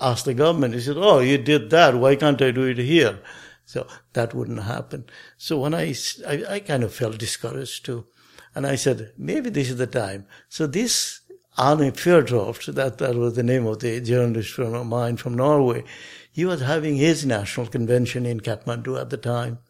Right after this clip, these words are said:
He said, "Look, I have my national convention here." He was bringing his people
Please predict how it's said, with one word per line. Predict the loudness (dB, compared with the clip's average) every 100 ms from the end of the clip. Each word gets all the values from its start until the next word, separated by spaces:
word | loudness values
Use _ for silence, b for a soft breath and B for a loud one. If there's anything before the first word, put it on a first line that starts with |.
| _ b b b b -12
He | -8
said, | -4 -6 -4
"Look, | -6 -4
I | -4
have | -4 -4
my | -4
national | -4 -6 -6 -6
convention | -6 -6 -4 -4 -4 -6
here." | -4 -2 -2 -4 -8 -14 -20 -8
He | 2
was | 6 6
bringing | 4 4 6 6 2
his | -2 6 10 10 8
people | -4 -4 -2 -2 -4